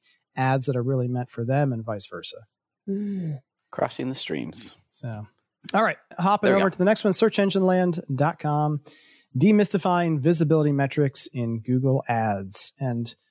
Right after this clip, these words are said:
Speaker 3: Ooh.
Speaker 1: I'm glad it says Google Ads in the headline, or else I'd still say Google AdWords.
Speaker 3: I know. I still type in
Speaker 1: <laughs>
Speaker 3: adwords dot google dot com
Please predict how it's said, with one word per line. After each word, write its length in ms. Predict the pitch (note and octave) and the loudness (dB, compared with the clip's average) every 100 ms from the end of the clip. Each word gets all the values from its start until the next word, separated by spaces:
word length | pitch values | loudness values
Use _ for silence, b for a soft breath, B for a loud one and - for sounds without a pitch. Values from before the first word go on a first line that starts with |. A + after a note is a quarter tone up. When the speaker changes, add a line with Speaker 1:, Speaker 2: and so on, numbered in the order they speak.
| _ _ - | _ _ -14
Speaker 3:
Ooh. 200 | A2 C3 | -10 -2
Speaker 1:
I'm 140 | C#3+ | 0
glad 240 | C#3 E3 D#3 | 2 0 0
it 60 | |
says 240 | - C#3+ B2 | 0 -2 0
Google 300 | D3 C3+ C3 | 0 2 2
Ads 200 | B2 B2 | 0 -2
in 60 | |
the 60 | B2 | -4
headline, 580 | D3 C3+ A2 A2+ C#3 D3+ | -2 -2 -2 -2 -4 -6
or 120 | C4+ | -4
else 160 | C#3+ - | -4 0
I'd 140 | D#3+ | 0
still 200 | - B3 | 0 0
say 260 | G#3+ F#3+ F3 | 2 2 2
Google 320 | D3+ F3 E3+ - | 2 2 2 2
AdWords. 720 | D#3 B2+ B2+ G#2+ G2+ - - | 0 0 -2 -4 -4 -2 -2
Speaker 3:
I 60 | - | 0
know. 100 | F#2+ | 0
I 60 | G3 | 0
still 240 | - A2 | 0 -2
type 260 | - G2 - | 0 -2 -2
in 120 | F2+ | -2
Speaker 1:
<laughs> 20 | |
Speaker 3:
adwords 540 | - E2+ - F2+ D#2+ - | -2 -2 -4 -6 -6 -4
dot 220 | E2 D#2+ | -4 -2
google 300 | F#2 F2 F2 | -6 -2 -2
dot 220 | F2 F2 | -2 -4
com 400 | - F2+ F2 E2+ | -4 -4 -6 -8